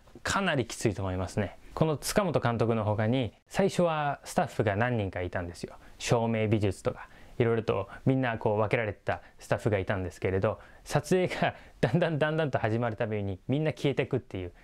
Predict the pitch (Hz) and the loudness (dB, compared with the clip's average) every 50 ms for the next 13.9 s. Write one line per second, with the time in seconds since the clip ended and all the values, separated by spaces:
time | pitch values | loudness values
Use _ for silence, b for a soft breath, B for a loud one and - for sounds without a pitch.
0 | b b 127 - - 151 165 175 151 175 175 156 - - 156 147 143 135 127 131 | b b 0 2 2 2 2 2 2 2 2 2 2 0 0 2 2 2 0 -2
1 | 127 120 113 110 B B B B - 117 104 101 98 117 120 117 - 117 107 101 | -2 -2 -2 -4 B B B B -2 0 0 2 2 2 0 2 0 0 -2 -2
2 | 98 - 107 101 98 - - 92 82 - - - - B B B B B - 196 | -2 -2 -2 -2 -2 -4 -6 -6 -6 -8 -16 -20 -20 B B B B B 0 2
3 | 180 165 135 131 143 139 113 B B B - 143 143 135 - - - 185 - - | 2 2 0 0 0 -2 -4 B B B -2 0 0 0 -2 0 0 0 0 0
4 | - 135 110 92 101 90 104 101 107 104 95 B B B B B - 113 104 - | -2 -2 0 0 -2 -2 -2 -2 0 0 -2 B B B B B 0 0 0 0
5 | - 131 - 180 180 175 170 160 - 160 151 - 135 127 165 165 160 - 160 151 | -2 -2 2 2 4 4 2 2 0 0 0 2 0 0 2 0 0 0 2 0
6 | 151 139 - 151 147 143 139 107 B B B B B - - - 185 170 180 190 | 0 0 0 0 0 0 0 -2 B B B B B -6 -2 -2 0 0 0 0
7 | 185 - B B B B - 156 180 180 151 123 98 - 120 117 - - - 170 | 0 -2 B B B B 0 2 2 2 2 0 0 0 -2 -2 -2 -2 -2 0
8 | 165 156 165 170 156 123 104 95 92 90 87 - 90 - b b b b b b | 2 2 2 4 4 2 2 0 -2 -6 -6 -8 -10 -10 b b b b b b
9 | b 131 151 147 110 101 - 110 113 110 110 107 104 104 101 104 113 127 139 190 | b 0 2 2 2 0 0 0 0 2 2 2 2 2 2 2 2 2 2 2
10 | 196 185 175 170 165 180 - 180 - - 180 165 113 - 156 117 92 - - 95 | 0 2 0 0 0 0 -2 -2 -2 -2 -2 -2 -2 -2 -2 -2 -2 -4 -6 -6
11 | 92 98 98 - B B B B B - - 156 175 - 175 165 160 160 160 160 | -4 -4 -4 -6 B B B B B 0 2 2 4 4 2 2 2 2 0 2
12 | 160 165 165 180 - - - - - - - 117 - - - - - - 101 90 | 2 2 2 2 0 0 -4 -8 -8 -4 -4 -4 -4 -4 -12 -4 -2 -2 -2 -2
13 | B B B B B B 151 147 - - 165 - 214 196 180 196 170 - | B B B B B B 0 0 2 0 0 2 2 2 2 0 0 -2